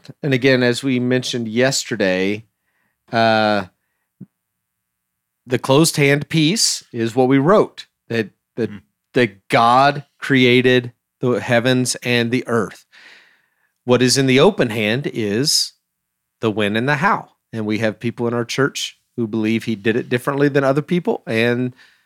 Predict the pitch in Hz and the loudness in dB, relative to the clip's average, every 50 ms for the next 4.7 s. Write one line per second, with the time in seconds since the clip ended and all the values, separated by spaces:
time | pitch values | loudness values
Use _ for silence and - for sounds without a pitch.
0 | _ _ _ _ _ - - 110 113 107 107 - 131 - - 170 185 180 - - | _ _ _ _ _ -20 -10 -6 -6 -6 -4 -6 -8 -2 0 0 0 0 -2 -2
1 | 120 107 98 95 87 - - 90 - - 78 87 - - 107 104 98 101 92 - | -2 -2 -2 -4 -6 -6 -8 -8 -10 -10 -14 -14 -12 -12 -12 -12 -12 -16 -12 -12
2 | 113 101 - - 73 82 107 120 160 165 113 - - _ _ _ _ - 113 110 | -12 -12 -12 -14 -18 -14 -2 0 2 2 2 0 -8 _ _ _ _ -8 -2 0
3 | 107 104 90 92 107 120 160 175 135 92 69 73 80 - - _ _ _ _ _ | 0 0 -2 -2 0 2 2 2 2 0 -6 -6 -8 -10 -12 _ _ _ _ _
4 | _ - 120 117 123 - - 101 82 80 82 85 85 | _ -4 -2 -2 -2 -2 -4 -8 -8 -8 -8 -10 -12